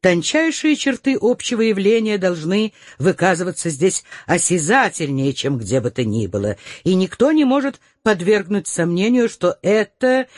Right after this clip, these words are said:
именно черты того явления, которому принадлежат черты смешения безумия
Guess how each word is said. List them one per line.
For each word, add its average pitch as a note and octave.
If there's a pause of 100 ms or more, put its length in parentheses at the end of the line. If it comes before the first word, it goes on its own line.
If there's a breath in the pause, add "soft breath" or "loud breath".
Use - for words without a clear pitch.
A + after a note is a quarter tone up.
(140)
именно G#3+
черты G#3+
того C#3
явления, F3
которому C3
принадлежат B2 (320 soft breath)
черты G3+ (220 soft breath)
смешения G#3
безумия C#3